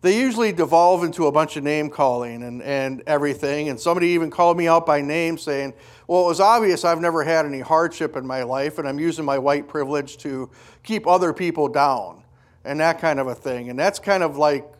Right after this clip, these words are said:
waving a red flag in front of a bull with me. It's, it's ju-, it just gets me so frustrated when people pull that kind of thing, 'cause it's, it's like,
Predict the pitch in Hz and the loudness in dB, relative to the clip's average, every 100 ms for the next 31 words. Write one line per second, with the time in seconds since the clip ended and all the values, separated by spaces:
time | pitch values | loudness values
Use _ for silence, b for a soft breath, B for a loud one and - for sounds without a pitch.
0 | - 135 151 147 135 123 143 135 147 139 | -8 -2 -2 -2 -4 -2 -2 -2 -4 -2
1 | 139 123 120 139 127 120 117 127 117 107 | -2 -6 -10 -8 -8 -12 -10 -8 -8 -10
2 | 104 110 110 104 104 - - B B B | -14 -16 -18 -14 -16 -16 -20 B B B
3 | - 175 175 208 196 175 202 - 202 180 | -2 -2 4 4 4 2 0 0 -2 -2
4 | 170 - 180 175 170 151 - 139 139 131 | -4 0 0 2 0 0 -2 -2 -2 -10
5 | 123 147 147 135 - 139 135 123 B B | -8 -8 -8 -6 -2 0 0 -4 B B
6 | B 151 180 180 180 151 143 190 202 185 | B 0 0 0 -2 0 -2 -2 -2 -2
7 | 165 160 170 160 151 160 151 | -4 -4 -2 -4 -2 -4 -4